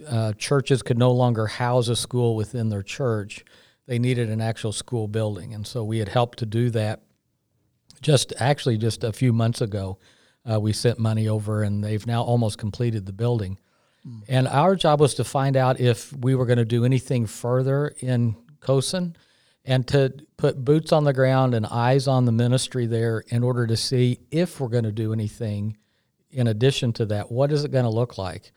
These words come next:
Speaker 2: Mm-hmm.
Speaker 1: And which was a good thing that we did, because here when you say something like, um, "We're gonna build a school," we think of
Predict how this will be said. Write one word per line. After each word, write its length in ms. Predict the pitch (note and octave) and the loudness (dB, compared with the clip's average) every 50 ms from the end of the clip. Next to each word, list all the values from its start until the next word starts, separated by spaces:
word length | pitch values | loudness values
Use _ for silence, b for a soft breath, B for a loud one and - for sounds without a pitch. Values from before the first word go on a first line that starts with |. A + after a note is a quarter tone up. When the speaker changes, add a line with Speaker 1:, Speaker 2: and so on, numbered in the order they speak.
| _ _ | _ _
Speaker 2:
Mm-hmm. 220 | F#3 D3 E3+ C3 C3+ D3+ | -2 0 0 0 0 0
Speaker 1:
And 280 | C3+ C3 B2+ B2 B2+ - - _ _ _ - | -2 -2 -2 -2 -2 -4 -8 _ _ _ -8
which 220 | C#3 D3+ D3 - | -6 -6 -2 -2
was 140 | D#3+ D3+ B2 | -2 0 0
a 40 | C#3 | 0
good 200 | C3+ B2+ E3+ E3+ | 2 2 2 2
thing 220 | - - F3+ E3+ D#3 | 2 2 2 2 2
that 100 | D3 - | 2 0
we 100 | C3 B2+ | -2 -2
did, 380 | A#2+ B2 E3+ F#3+ F#3 D#3+ C3+ A#2 | 0 0 4 6 6 6 4 2
because 680 | A#2+ A#2 A2+ - _ - - - C#3 C3+ C3 B2+ A#2 C3+ C3 A#2+ _ - D#3 D#3+ _ _ _ _ | -2 -4 -4 -6 _ -6 -2 2 4 4 4 2 0 -4 -8 -12 _ -20 -20 -20 _ _ _ _
here 480 | _ D#3+ - - _ - F#3 F#3 F#3+ F3+ | _ _ -20 -12 _ 0 2 4 4 4
when 180 | E3 D3+ C#3 C3+ | 6 4 6 6
you 280 | C3+ C#3 C3+ B2+ A#2+ b b b b b b b | 6 6 4 4 2 b b b b b b b
say 240 | - - D3+ C#3+ C#3+ | -4 2 4 4 4
something 420 | C3 - D3 C3+ B2+ - C#3+ C3 | 4 4 2 2 2 2 0 2
like, 300 | B2 A#2+ A#2 A#2 A2 - - - - | 2 2 2 2 0 -2 -8 -12 -6
um, 160 | - A#2+ A#2 A#2 | -2 0 2 2
"We're 100 | A#2+ A#2+ | 2 4
gonna 180 | A#2 C3 B2 A2+ | 4 4 2 2
build 280 | A2 C3 B2+ A#2 A2 | 2 2 2 2 0
a 40 | G#2+ | -2
school," 520 | - - - - E3 D#3+ C3+ A2+ G#2 G2+ | -6 -6 -4 0 2 2 4 2 2 0
we 140 | G#2+ B2+ C#3 | 0 0 0
think 400 | C#3 - - C3+ B2 A#2+ A#2 - | 0 2 2 2 2 2 0 0
of 300 | B2+ A#2 A2+ A2 G2+ G2+ | 2 2 2 2 0 -4